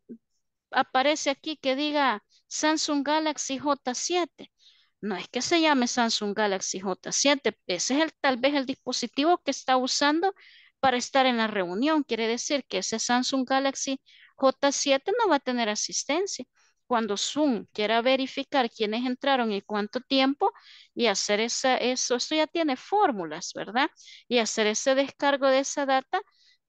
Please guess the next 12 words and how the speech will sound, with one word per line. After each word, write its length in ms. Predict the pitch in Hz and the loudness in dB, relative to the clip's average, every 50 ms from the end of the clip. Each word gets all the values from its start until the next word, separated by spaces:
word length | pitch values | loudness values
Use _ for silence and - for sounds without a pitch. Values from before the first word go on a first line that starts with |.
| _ _ _ - | _ _ _ -6
la 220 | 254 269 262 254 | -2 2 2 2
persona 460 | - - - 226 - - 220 220 233 | 2 0 -4 -4 -2 -4 -2 -4 -4
se 160 | - - 370 | -2 0 0
va 80 | 392 392 | 2 2
a 40 | 359 | 0
quedar 320 | - 277 262 254 247 240 - | 0 0 2 2 2 0 -2
con 180 | - 208 202 | -4 -6 -6
cero 300 | - - - 240 214 208 | -4 -4 -2 -2 -2 -2
asistencia, 640 | 196 - - 185 - - - 262 311 359 - - 320 - _ | -4 -6 -8 -10 -10 -4 0 0 0 0 -2 -6 -8 -4 _
que 100 | 330 285 | 0 2
no 220 | 269 247 208 196 | 2 2 2 2
vino, 360 | 247 330 403 440 392 302 277 | 2 2 2 4 2 0 0